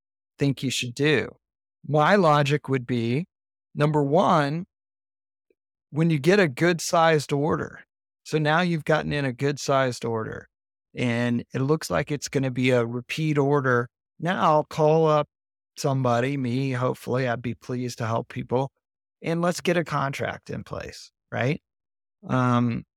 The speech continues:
that makes sense. Now you've got this nice order. They're gonna, they say they're gonna order repeatedly. Let's get, let's get something tight-, tightened up. Or B, I actually need to start hiring somebody other than my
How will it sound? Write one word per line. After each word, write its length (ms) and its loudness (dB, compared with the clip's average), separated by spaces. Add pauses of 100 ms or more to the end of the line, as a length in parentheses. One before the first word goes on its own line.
that 360 0
makes 340 0
sense. 460 -4
Now 160 -2
you've 220 0
got 220 2
this 220 -6
nice 300 0
order. 320 0
They're 180 2
gonna, 400 0
they 140 -4
say 240 -2
they're 200 0
gonna 200 -2
order 280 -6
repeatedly. 840 -4 (220)
Let's 200 -6
get, 200 -4 (260)
let's 220 -2
get 200 -2
something 520 -8
tight-, 260 -8 (320)
tightened 380 -4
up. 200 -6 (680)
Or 160 2
B, 640 0 (920)
I 120 4
actually 420 0
need 260 0
to 80 2
start 340 2
hiring 720 0 (320)
somebody 480 2
other 280 2
than 260 -2
my 240 -6